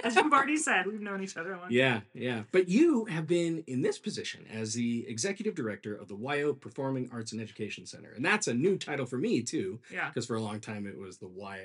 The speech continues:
Speaker 2: O. And, and speaking of that, you have this really cool event coming up about the building.
Speaker 1: Yeah.
Speaker 2: The one hundredth anniversary
Speaker 1: Mm-hmm.
Speaker 2: of, like, the creation of the building, which originally was the Lotus Theater, which was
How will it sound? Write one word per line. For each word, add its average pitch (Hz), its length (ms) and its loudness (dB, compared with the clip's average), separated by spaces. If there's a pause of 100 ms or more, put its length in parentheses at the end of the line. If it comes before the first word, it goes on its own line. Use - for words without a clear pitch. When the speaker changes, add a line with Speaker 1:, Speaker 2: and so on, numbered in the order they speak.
Speaker 2:
O. 175 240 -2
And, 104 320 -6 (360)
and 160 180 2
speaking 285 400 -2
of 104 140 -2
that, 92 340 -6 (400)
you 160 120 2
have 196 120 2
this 147 160 -4
really 214 320 2
cool 185 600 4 (180)
event 170 540 0
coming 110 420 -2
up 117 300 -8 (880)
about 165 440 -2
the 151 100 -2
building. 190 480 2 (580)
Speaker 1:
Yeah. 269 320 2 (340)
Speaker 2:
The 143 100 2
one 143 220 0 (180)
hundredth 220 520 2
anniversary 226 840 -2
Speaker 1:
Mm-hmm. 247 240 -2
Speaker 2:
of, 131 200 -4 (160)
like, 123 240 -2
the - 60 -8
creation 185 580 4
of 196 80 -10
the - 80 -12
building, - 320 -16 (180)
which - 80 -8
originally 185 420 6
was 135 320 2
the 135 120 2
Lotus 110 440 0
Theater, 117 400 -4
which 131 220 -4
was 107 260 -6